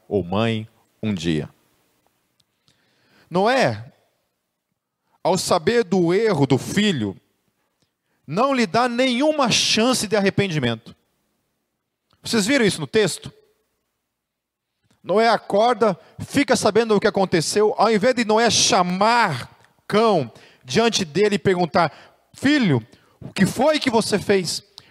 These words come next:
Pra que fazer isso?" Dar a oportunidade do filho se arrepender, pedir perdão, quem sabe consertar as coisas, ainda que tivesse feito o erro que fez. <coughs> Simplesmente não.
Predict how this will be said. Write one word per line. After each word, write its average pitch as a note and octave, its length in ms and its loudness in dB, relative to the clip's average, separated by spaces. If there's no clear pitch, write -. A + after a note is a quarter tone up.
Pra B3+ 180 0
que D#4+ 260 0
fazer C4 360 0
isso?" - 420 -2
Dar G3 260 0
a G3 80 2
oportunidade F#3 840 0
do D3 100 0
filho D#3+ 420 -6
se - 160 -2
arrepender, C#3+ 600 2
pedir D3 300 -2
perdão, E3+ 480 0
quem D3 160 -4
sabe E3 260 -2
consertar D3+ 640 -2
as - 160 -6
coisas, E3+ 460 -2
ainda F3+ 280 2
que - 100 -8
tivesse D#3 420 0
feito - 460 -4
o C3 200 4
erro E3 240 4
que - 140 -10
fez. F3+ 500 0
<coughs> - 680 -6
Simplesmente F#3 580 -6
não. G#2 260 -4